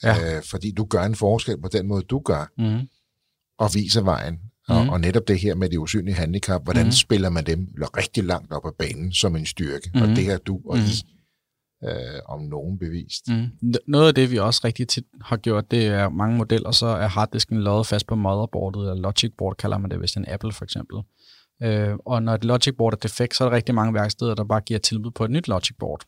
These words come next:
Speaker 1: Men så mister kunden jo sine data, fordi harddisken er en del af logic boardet.
Speaker 2: Ja.
Speaker 1: Og det er en af de ting, vi allerede begynder at specialisere sig for allerede i to tusind og atten. Så den dag i dag har vi to elektronikingeniører, der sidder og lodder på komponentniveau. Så kan vi lodde en I C-chip af og lodde en ny I C-chip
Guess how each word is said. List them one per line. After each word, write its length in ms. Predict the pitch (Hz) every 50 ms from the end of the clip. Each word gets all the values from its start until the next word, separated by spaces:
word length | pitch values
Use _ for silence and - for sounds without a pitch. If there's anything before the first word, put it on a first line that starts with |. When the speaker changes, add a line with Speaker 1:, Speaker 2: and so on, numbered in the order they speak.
| _ _ _ _ -
Speaker 1:
Men 160 | 120 113 110 104
så 160 | - - 131
mister 280 | 131 127 123 - -
kunden 340 | 127 - - 113 113 120 120
jo 60 | 120
sine 220 | 113 - 113 113 107
data, 380 | - 107 104 113 - - 123
fordi 240 | 117 - - 107 110
harddisken 540 | 104 101 104 110 107 - 113 110 - - 110
er 60 | 104 98
en 80 | 98
del 260 | 90 135 131 120 117
af 80 | 110 101
logic 260 | 95 95 90 - 110 -
boardet. 320 | - 98 95 85 95 104 107 - _ - -
Speaker 2:
Ja. 60 | 156 151 - _ -
Speaker 1:
Og 160 | 123 117 - _ _ -
det 60 | 143 139
er 40 |
en 60 | 131 120
af 60 | 107
de 100 | 120 113
ting, 280 | - - 123 117 110
vi 60 | 107 104
allerede 260 | 98 110 113 113 107
begynder 280 | 110 107 - 117 - -
at 40 | -
specialisere 540 | - - 107 107 104 107 - - 110 104 98
sig 180 | - - 98 95 - - -
for 240 | - 101 98 - - -
allerede 240 | 107 113 110 107 101
i 40 | 98
to 60 | -
tusind 220 | 110 - - 104
og 60 | 85
atten. 260 | 92 98 - 110 104 -
Så 100 | - 107
den 200 | - 123 113 110
dag 100 | 113 110
i 40 |
dag 160 | 104 101 98 101
har 100 | 110 110
vi 80 | 107
to 260 | - - - 143 -
elektronikingeniører, 800 | 101 107 104 - - - 117 117 123 123 117 110 117 98 73 76 85 -
der 60 | - 107
sidder 280 | - - 117 113 107
og 80 | 101 98
lodder 360 | 95 95 95 95 101 113 117
på 120 | - -
komponentniveau. 600 | 101 - 101 98 104 107 104 92 107 104 95 98 95
Så 140 | - - 101
kan 100 | 110 110
vi 60 | 110
lodde 240 | 104 101 98 95 98
en 60 | - - 131
I 60 | 127
C-chip 340 | - - 113 - - 110 - -
af 160 | - 160 156 -
og 120 | - 113 110
lodde 160 | 110 104 104
en 80 | 107 117
ny 180 | 139 131 87
I 60 | 104
C-chip 260 | - 117 113 - -